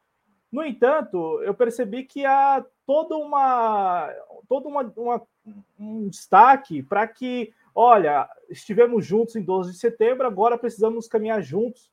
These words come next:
nos próximos atos. É, como que fica também esse trabalho que é anterior ao ato do M B L? Porque me parece, e eu vi isso até no, no Twitter, sobretudo,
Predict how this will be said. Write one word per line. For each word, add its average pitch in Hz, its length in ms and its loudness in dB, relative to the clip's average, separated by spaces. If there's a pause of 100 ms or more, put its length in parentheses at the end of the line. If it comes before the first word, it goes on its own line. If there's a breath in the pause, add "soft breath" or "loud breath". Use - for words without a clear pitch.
(380)
nos 185 280 0
próximos 220 540 0
atos. 165 320 0 (420)
É, 220 260 -4 (300)
como 440 240 2
que 466 120 0
fica 285 280 -4
também 254 320 0
esse 247 160 -4
trabalho 240 460 2
que 254 100 0
é - 20 4
anterior 269 420 0
ao 311 160 4
ato 233 180 2
do 208 100 2
M 226 160 2
B 214 80 2
L? 180 220 2
Porque 233 240 -10
me 320 100 -12
parece, 214 640 0 (320)
e 185 120 2
eu 240 160 8
vi 247 260 -2
isso 254 160 -4
até 233 340 -2 (140)
no, 214 220 -2
no 202 100 0
Twitter, 208 400 -2
sobretudo, 165 680 -8